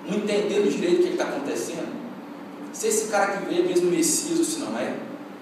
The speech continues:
se ele é um líder só político, se ele é um líder só religioso, o que, que é isso que esse cara tá falando? Por que essas palavras de tanta sabedoria? O que, que isso implica à minha pessoa? Esse Jesus é esse, que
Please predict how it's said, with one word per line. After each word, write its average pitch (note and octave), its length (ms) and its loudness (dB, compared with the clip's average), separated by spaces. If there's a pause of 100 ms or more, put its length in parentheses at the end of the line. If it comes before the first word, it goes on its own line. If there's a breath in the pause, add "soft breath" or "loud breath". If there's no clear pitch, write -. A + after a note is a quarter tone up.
(420)
se - 180 0
ele - 100 4
é - 40 6
um - 80 6
líder - 200 4
só - 180 6
político, - 640 -4
se - 160 -2
ele E3 120 4
é - 20 6
um E3 140 2
líder D3 200 -2
só D3 180 0
religioso, A#2+ 640 -2
o - 760 -14
que, - 80 -14
que - 140 -10
é - 20 -4
isso G3 240 -4
que F#3+ 60 -4
esse F3 100 0
cara D#3+ 160 2
tá D#3 100 -2
falando? - 640 0
Por F#3 220 -6
que G#3 140 2
essas - 240 2
palavras D#3 540 6
de - 60 -8
tanta - 120 -6
sabedoria? - 580 -4
O - 360 -10
que, A3 100 -6
que A#3 100 -6
isso - 200 -2
implica - 480 -2
à - 20 0
minha F3+ 180 -2
pessoa? - 460 -4 (1160)
Esse - 120 -6
Jesus F3+ 320 2
é G#3 220 8
esse, - 420 2 (880)
que C#3+ 720 -4